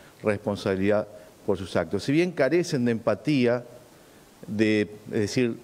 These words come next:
no tienen la posibilidad de ponerse en el lugar del otro, de ser sensibles y de comprender al otro, este, sí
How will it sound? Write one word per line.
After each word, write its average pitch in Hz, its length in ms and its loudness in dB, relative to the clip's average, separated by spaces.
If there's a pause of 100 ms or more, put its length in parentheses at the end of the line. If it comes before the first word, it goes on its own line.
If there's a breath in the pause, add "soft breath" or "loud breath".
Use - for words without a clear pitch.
no 123 160 -2
tienen 143 260 0
la 120 120 2
posibilidad 113 520 2
de 123 80 2
ponerse 117 800 0 (500 loud breath)
en 104 160 0
el 104 100 2
lugar 113 280 4
del 104 220 2
otro, 123 520 2
de 98 80 0
ser 113 180 -2
sensibles 107 920 0
y 104 40 -2
de 98 140 2
comprender 98 800 0
al 104 180 0
otro, 104 380 0 (880 loud breath)
este, 123 380 0
sí 180 400 0